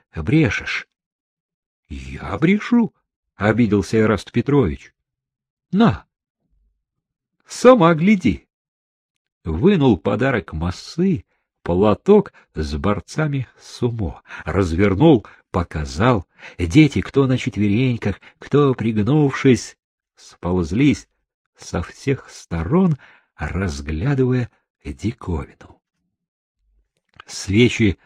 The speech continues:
начинали гаснуть, не хватало кислорода, и Фандорин подсветил фонариком. "Ух ты!" —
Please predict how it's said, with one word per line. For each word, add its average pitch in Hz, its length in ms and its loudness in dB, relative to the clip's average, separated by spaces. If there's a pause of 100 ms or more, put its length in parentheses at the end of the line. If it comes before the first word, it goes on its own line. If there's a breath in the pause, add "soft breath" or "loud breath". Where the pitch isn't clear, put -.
(420)
начинали 90 640 -6
гаснуть, 87 760 -8 (260)
не 90 220 -2
хватало 101 460 -2
кислорода, 117 800 -2 (400 soft breath)
и 107 100 0
Фандорин 92 720 0 (360)
подсветил 104 840 -2
фонариком. 110 920 -8 (340)
"Ух 110 320 -4 (120)
ты!" — 123 400 -6